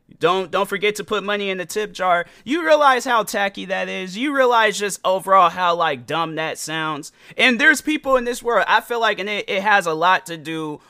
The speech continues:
with the generation that's just entitled. You know, and not even generation, but just people. People in general. There's entitled people in this world where they just take entitlement to a whole new level.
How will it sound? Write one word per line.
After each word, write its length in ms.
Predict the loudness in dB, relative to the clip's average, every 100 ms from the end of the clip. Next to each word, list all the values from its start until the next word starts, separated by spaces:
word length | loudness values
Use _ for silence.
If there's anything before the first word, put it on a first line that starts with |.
| -4
with 420 | 4 4 4 -4
the 480 | 0 0 0 -4 -6 -10
generation 800 | -6 -2 2 2 2 0 -4 -2
that's 220 | -2 -2
just 280 | -6 -6 -8
entitled. 760 | -10 -10 -6 -4 -4 -10 -16 _ _
You 200 | -4 -2
know, 180 | 2 2
and 80 | 6
not 160 | 6
even 180 | 6 2
generation, 540 | -6 -2 0 0 -2 -8
but 100 | -6
just 220 | -8 -10
people. 380 | -12 -12 -14 -12
People 400 | -10 -8 -6 -4
in 120 | -4
general. 400 | -6 -6 -6 -2
There's 300 | 0 0 -2
entitled 580 | -8 -8 -2 0 0 -4
people 320 | -12 -12 -10
in 80 | -8
this 180 | -8 -8
world 320 | -6 -4 -4 -8 _
where 160 | -10 -10
they 360 | -8 -2 -2
just 380 | -2 -6 -6 -4
take 260 | -4 -4 -6
entitlement 800 | -10 -4 0 2 0 -8 -12 -10
to 160 | -4 -4
a 60 |
whole 320 | 0 2 2
new 220 | 0 -6 -4
level. 560 | 2 2 2 -6 -8